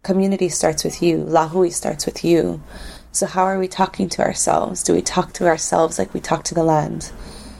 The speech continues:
Are we talking to each other like we talk to the land? Are we talking to the land in a really good way? Are we even talking to the land?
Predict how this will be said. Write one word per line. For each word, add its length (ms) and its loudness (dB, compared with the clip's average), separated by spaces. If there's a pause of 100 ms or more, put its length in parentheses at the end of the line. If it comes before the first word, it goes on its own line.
(400)
Are 80 2
we 100 2
talking 420 0
to 140 0
each 280 0
other 280 4
like 200 0
we 60 0
talk 280 -2
to 100 -6
the 80 4
land? 520 0 (1200)
Are 120 -2
we 80 2
talking 420 2
to 140 -4
the 100 2
land 720 2
in 120 4
a 100 4
really 260 0
good 240 0
way? 360 -4 (720)
Are 100 4
we 120 2
even 200 -2
talking 460 2
to 100 2
the 100 4
land? 440 -2